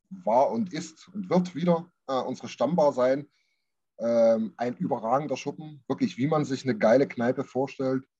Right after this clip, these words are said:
Äh, Live-Musik, äh, Partyleute und so weiter und so fort. Dann haben die uns dann noch mit,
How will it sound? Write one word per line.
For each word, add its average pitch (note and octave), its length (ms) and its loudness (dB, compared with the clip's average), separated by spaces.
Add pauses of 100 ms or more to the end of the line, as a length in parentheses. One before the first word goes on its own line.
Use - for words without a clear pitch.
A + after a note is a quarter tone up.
(500)
Äh, B2 260 0
Live-Musik, C3 1040 0
äh, G#2+ 520 -4 (260)
Partyleute B2 1120 0
und A#2 240 -6
so A#2 100 -6
weiter A#2+ 260 0
und A2+ 120 -4
so G2+ 80 -18
fort. A#2 220 -10
Dann F#2 140 -6
haben G2+ 160 -4
die G2+ 120 -6
uns G2+ 180 -6
dann G2+ 140 -6
noch F#2+ 200 -6
mit, - 200 -8